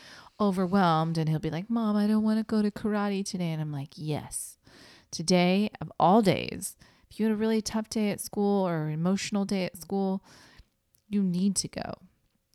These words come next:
And this actually happened this, this week, this last week, um, where he had a rough day. And I told the instructor, I said, "Hey, he had, he had a hard time at school today." And he goes, "Okay." And so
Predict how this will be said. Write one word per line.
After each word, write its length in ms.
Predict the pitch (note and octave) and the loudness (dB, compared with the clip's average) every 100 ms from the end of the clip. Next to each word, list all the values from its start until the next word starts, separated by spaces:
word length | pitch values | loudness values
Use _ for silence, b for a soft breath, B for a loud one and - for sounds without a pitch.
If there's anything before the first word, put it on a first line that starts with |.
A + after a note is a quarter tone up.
| _ _ _ _ _ | _ _ _ _ _
And 120 | F3 F#3 | -4 -2
this 140 | G3 | 0
actually 320 | D#3 - - | -4 -6 -8
happened 400 | D#3 D3 - D#3 | -8 -8 -8 -10
this, 160 | D3 - - - | -10 -14 -16 -10
this 180 | D#3 - _ - | -10 -10 _ -10
week, 460 | F#3 F#3 - - - _ | -4 -4 -6 -14 -20 _
this 160 | - - | -14 -8
last 240 | B2+ C#3 - | -8 -8 -10
week, 300 | B2 - - | -12 -14 -14
um, 360 | D#3 C#3+ - F3 - _ _ _ _ | -10 -8 -10 -14 -18 _ _ _ _
where 340 | F3+ D#3+ C#3+ D#3 B B B B | -4 -4 -4 -8 B B B B
he 160 | - F3 | -2 0
had 160 | D#3 | 0
a 60 | D3+ | -2
rough 240 | C#3+ C3+ | -4 -6
day. 240 | - D3+ C#3 | -6 -6 -6
And 100 | D3 | -6
I 100 | C#3 | -6
told 260 | - E3 | -4 -4
the 60 | E3 | -4
instructor, 580 | D3+ - D#3 - - E2+ | -8 -8 -10 -10 -12 -12
I 40 | |
said, 180 | D3+ D#3+ | -12 -12
"Hey, 260 | - D3 C#3 | -12 -10 -8
he 180 | D3 E3+ | -4 -2
had, 220 | G3+ D#3+ B B B B B | -2 -4 B B B B B
he 140 | _ F#3 | _ 0
had 100 | F3+ | 2
a 60 | |
hard 220 | E3 E3 - | 2 0 -2
time 200 | E3 D#3+ | -4 -6
at 80 | |
school 240 | - - E3 | -8 -10 -8
today." 480 | - - - - - B B B B _ | -8 -8 -10 -12 -16 B B B B _
And 220 | D3+ C#3 | -8 -6
he 100 | C#3+ | -6
goes, 240 | D#3 C#3 - F#3 | -6 -6 -4 -2
"Okay." 460 | G3+ D#3 A#2+ C#3 _ _ b b _ | -2 -4 -8 -8 _ _ b b _
And 120 | E3+ | -6
so 380 | - D#3+ D#3 E3 | -2 0 0 -2